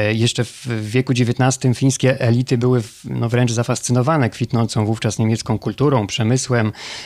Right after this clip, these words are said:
E, zresztą dlatego też później i wcześniej Rosja obawiała się, że Finlandia przejdzie na stronę, e, Niemiec. E, Niemcy zresztą pomogły Finlandii w zakończeniu wojny domowej w tysiąc dziewięćset osiemnastym roku.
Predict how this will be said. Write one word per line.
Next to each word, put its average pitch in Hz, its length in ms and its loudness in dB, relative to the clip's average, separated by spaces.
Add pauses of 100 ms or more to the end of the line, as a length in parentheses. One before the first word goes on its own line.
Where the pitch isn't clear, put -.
(100)
E, 107 120 0
zresztą 117 320 2
dlatego 120 340 2
też 120 160 -2
później 123 340 2
i 107 40 0
wcześniej 117 380 2
Rosja 120 300 2
obawiała 113 400 2
się, 117 120 -4
że 107 100 -2
Finlandia 110 640 0
przejdzie 127 380 2
na 107 120 2
stronę, 107 460 2 (380)
e, 107 220 2
Niemiec. 110 560 2
E, 107 380 2
Niemcy 127 300 2
zresztą 127 260 2
pomogły 127 380 2
Finlandii 113 800 0
w 104 40 -6
zakończeniu 117 500 0
wojny 131 280 4
domowej 107 460 0
w 104 280 -6
tysiąc 110 300 -2
dziewięćset 117 300 0
osiemnastym 113 520 0
roku. 110 400 0